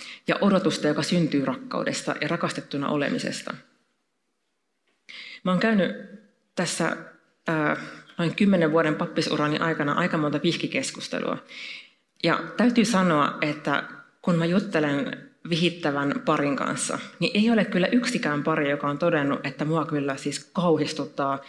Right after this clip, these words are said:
nähdä mun puoliso siellä alttarilla, että mitä, niinku, mitä ajatuksia sillä mahtaa olla mua kohtaan. Miettikää morsianta, joka marssii pelosta vavisten alttarille, kun se pelkää niin paljon.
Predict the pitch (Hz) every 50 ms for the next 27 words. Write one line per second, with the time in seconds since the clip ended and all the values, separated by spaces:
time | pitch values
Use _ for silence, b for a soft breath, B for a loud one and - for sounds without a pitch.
0 | B B B B B - 175 185 185 185 - 139 147 143 143 147 147 143 - -
1 | 175 151 139 131 135 131 143 139 - 143 139 131 - 151 139 139 131 - 143 139
2 | 135 131 127 131 135 - 170 180 180 - 156 135 - 143 143 - - - - B
3 | B B B B B B B B B _ - - - - 247 - 190 185 170 170
4 | 151 - - 160 151 160 151 147 147 147 147 147 - - 135 131 131 135 143 147
5 | 139 131 - 143 139 139 - - - - - - - - B B B B B B
6 | B B B B B B _ _ _ - _ _ _ _ _ _ - 214 254 262
7 | 233 - 202 202 175 165 160 160 - - - 196 196 180 180 170 156 170 151 143
8 | 139 139 147 143 156 151 156 160 156 147 - - 156 147 143 135 - - 170 165
9 | 156 156 - - 147 151 156 156 139 143 - - 151 139 127 143 151 143 139 -
10 | 147 143 143 135 139 - - - 160 - 202 185 165 156 - 147 135 131 135 135
11 | 143 135 - 143 139 131 131 - - - 151